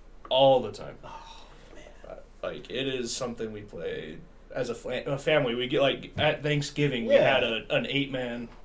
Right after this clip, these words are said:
Speaker 1: age game going in the background.
Speaker 2: Man, that is, that's what I like to hear.
Speaker 1: It was a lot of fun.
Speaker 2: Uh, thanks for the follows.
Speaker 1: Yeah, that's awesome.
Speaker 2: <laughs>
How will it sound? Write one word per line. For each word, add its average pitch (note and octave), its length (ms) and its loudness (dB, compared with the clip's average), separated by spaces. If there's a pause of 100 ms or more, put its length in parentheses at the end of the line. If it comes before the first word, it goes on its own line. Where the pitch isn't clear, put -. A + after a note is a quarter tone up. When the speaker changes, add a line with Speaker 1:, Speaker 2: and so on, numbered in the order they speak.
(420)
Speaker 1:
age C3+ 280 -2
game A2+ 220 -6
going A#2 300 -2
in A2 60 -6
the A2 40 -10
background. G#3+ 480 -4
Speaker 2:
Man, F#3+ 640 12
that F#3 240 2
is, D3 220 -2
that's D3 280 -2
what C#3 80 4
I B2 60 4
like B2 220 -2
to A#2 120 -8
hear. A#2 340 0
Speaker 1:
It C#3+ 220 4
was A2+ 180 -2
a G#2+ 60 -10
lot F#2+ 400 -8
of - 80 -12
fun. C#3 320 -12 (460)
Speaker 2:
Uh, C#3+ 160 0
thanks F#3+ 240 0
for F#3+ 80 -2
the E3 80 -2
follows. A#2+ 580 -2 (100)
Speaker 1:
Yeah, B2 80 -10 (220)
that's A2+ 220 -12
awesome. B2+ 380 -8 (1800)
Speaker 2:
<laughs> G3+ 140 4